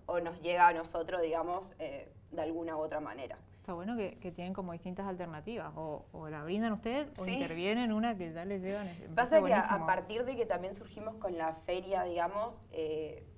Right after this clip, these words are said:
Speaker 1: cuando comenzamos estaba esto de que veíamos como la problemática de la gente de, "¿qué hago con mi ropa?
Speaker 2: Claro.
Speaker 1: ¿Qué hago?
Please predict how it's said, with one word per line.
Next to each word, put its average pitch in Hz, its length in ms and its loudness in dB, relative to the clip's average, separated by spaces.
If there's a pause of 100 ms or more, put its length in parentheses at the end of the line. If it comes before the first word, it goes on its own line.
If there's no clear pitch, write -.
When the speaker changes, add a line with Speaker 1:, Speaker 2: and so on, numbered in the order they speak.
(260)
Speaker 1:
cuando 156 380 -2
comenzamos 180 840 0
estaba 196 480 2
esto 180 360 -6
de 165 160 0
que 156 160 -4
veíamos 175 400 -4
como 185 180 -6
la 160 160 0
problemática 160 680 -4
de 170 100 -2
la 151 100 -4
gente 185 360 -6
de, 175 360 -2
"¿qué 196 100 -6
hago 202 200 2
con 160 120 -2
mi 151 80 -6
ropa? 165 460 -4
Speaker 2:
Claro. 175 320 -8 (280)
Speaker 1:
¿Qué 196 120 2
hago? 165 400 2